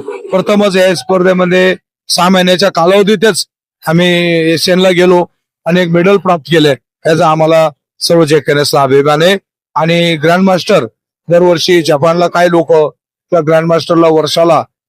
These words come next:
एकदा बोलवून मुलांना टेक्निकल भक्कम करायचं,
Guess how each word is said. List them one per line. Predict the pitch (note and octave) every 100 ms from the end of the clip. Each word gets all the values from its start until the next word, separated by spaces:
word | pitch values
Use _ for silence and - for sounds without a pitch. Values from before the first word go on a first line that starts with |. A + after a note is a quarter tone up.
| -
एकदा | D3+ D#3+
बोलवून | D#3 D#3+ E3+ E3
मुलांना | D3+ D3+ D3+ D#3 D#3 D#3 _ _ _
टेक्निकल | F3 E3 F#3+ F#3 F#3 E3 _ _
भक्कम | E3 - G#3
करायचं, | F3 E3+ D#3+ D3+ E3+